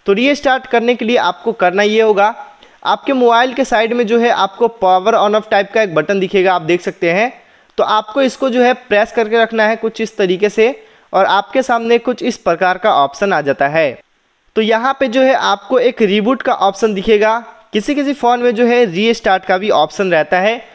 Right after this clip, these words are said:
तो दोस्तों रीबूट और रीस्टार्ट दोनों सेम ही है, आपको घबराना बिल्कुल भी नहीं है। तो दोस्तों आपको क्या करना है, रीबूट के बटन पे क्लिक करके आपको अपने फ़ोन को एक बार रीबूट कर लेना है। तो दोस्तों यहाँ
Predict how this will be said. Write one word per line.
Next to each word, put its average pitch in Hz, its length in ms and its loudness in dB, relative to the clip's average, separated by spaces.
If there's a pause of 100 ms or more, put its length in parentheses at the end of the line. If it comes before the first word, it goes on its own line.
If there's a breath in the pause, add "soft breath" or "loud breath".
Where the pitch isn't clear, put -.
(220 loud breath)
तो 214 80 2
दोस्तों 269 380 0
रीबूट 233 420 0
और 233 140 2
रीस्टार्ट 233 540 0
दोनों 196 280 2
सेम 202 300 0
ही 226 100 2
है, 220 260 0 (280 loud breath)
आपको 208 360 0
घबराना 190 460 2
बिल्कुल 180 340 -2
भी 226 120 -2
नहीं 175 240 0
है। 208 120 2
तो 214 160 -4
दोस्तों 240 360 0
आपको 185 360 -2
क्या 233 160 -2
करना 220 240 -2
है, 233 140 2
रीबूट 196 380 -2
के 226 80 -2
बटन 202 300 -2
पे 214 100 -2
क्लिक 208 280 -8
करके 220 360 0 (420 loud breath)
आपको 208 340 -2
अपने 254 280 -2
फ़ोन 226 300 -2
को 254 180 0
एक 202 240 0
बार 208 180 2
रीबूट 175 340 0
कर 160 140 0
लेना 139 280 0
है। 151 340 -2 (580 soft breath)
तो 214 60 2
दोस्तों 277 340 0
यहाँ 208 320 0